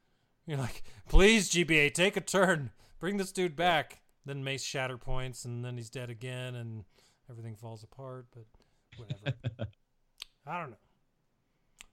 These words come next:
Speaker 1: Seven, you know, seven and five got the same amount. So there's a lot of people right down the middle and a lot of cautious optimism, uh, from the community on Ki-Adi-Mundi. Uh,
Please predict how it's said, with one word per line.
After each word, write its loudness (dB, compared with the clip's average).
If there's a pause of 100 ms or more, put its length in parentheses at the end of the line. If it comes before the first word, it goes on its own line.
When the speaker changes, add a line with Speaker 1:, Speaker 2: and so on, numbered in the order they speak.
Speaker 1:
Seven, -2 (300)
you -8
know, -2
seven -4
and -4
five 0
got -8
the -18
same -12
amount. -12
So -8
there's -10
a -10
lot -4
of -8
people -6
right -4
down -4
the -10
middle -6
and -10
a -10
lot -6
of -16
cautious -10
optimism, -16 (1080)
uh, -14
from -12
the -12
community -12
on -12
Ki-Adi-Mundi. -12 (500)
Uh, -8